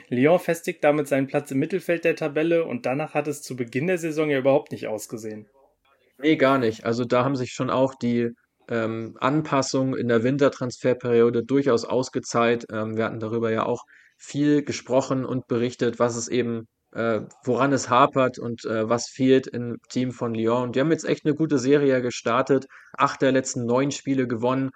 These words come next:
Speaker 2: sich dadurch aus der Abstiegszone ganz gut befreit. Und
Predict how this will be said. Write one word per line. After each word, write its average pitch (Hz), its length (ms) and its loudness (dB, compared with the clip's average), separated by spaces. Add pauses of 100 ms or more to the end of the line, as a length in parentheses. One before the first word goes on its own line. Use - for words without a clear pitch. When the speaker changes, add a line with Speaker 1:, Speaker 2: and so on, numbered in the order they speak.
(160)
Speaker 2:
sich 110 160 -4
dadurch 123 280 2
aus 117 140 -2
der - 140 -2
Abstiegszone 123 720 -4
ganz 117 200 -4
gut 135 180 -4
befreit. 120 520 0
Und 113 180 -4